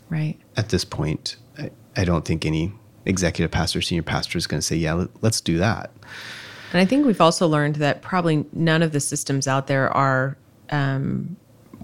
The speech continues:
Speaker 1: it doesn't look like providing a G D P R compliance package that you could use. Uh, you can go to get individually certified through a company that provides that certification, and they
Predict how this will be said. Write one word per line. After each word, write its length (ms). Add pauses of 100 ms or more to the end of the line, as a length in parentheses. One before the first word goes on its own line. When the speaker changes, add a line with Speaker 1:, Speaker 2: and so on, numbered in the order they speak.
(380)
Speaker 1:
it 100
doesn't 320
look 260
like 280
providing 640
a 80
G 280
D 100
P 200
R 180
compliance 720
package 640 (260)
that 120
you 140
could 160
use. 440 (400)
Uh, 60
you 180
can 160
go 220 (220)
to 220
get 240
individually 580
certified 640
through 120
a 60
company 400
that 160
provides 460
that 160
certification, 800 (340)
and 140
they 200